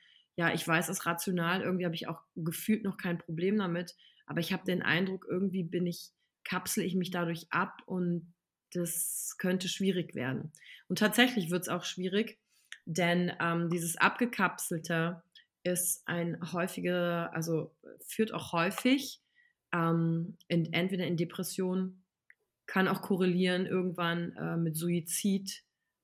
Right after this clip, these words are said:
weil ich dann nichts mehr fühle, weil ich mich nicht verbunden bin, weil dann Gefühle der Einsamkeit verstärken. Das kann halt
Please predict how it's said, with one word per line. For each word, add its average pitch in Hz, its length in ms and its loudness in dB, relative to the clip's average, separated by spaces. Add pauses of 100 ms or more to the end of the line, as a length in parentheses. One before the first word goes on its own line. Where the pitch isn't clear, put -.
weil 170 160 6
ich 185 100 2
dann 180 180 2
nichts 185 240 -2
mehr 185 160 2
fühle, 180 600 0
weil 170 180 8
ich 185 120 2
mich 180 120 2
nicht 185 200 2
verbunden 185 520 0
bin, 175 260 0
weil 165 220 4
dann 175 200 0
Gefühle 175 320 -4
der 170 160 2
Einsamkeit 180 640 0
verstärken. 175 640 -2
Das 170 160 -4
kann 175 220 -2
halt 165 240 0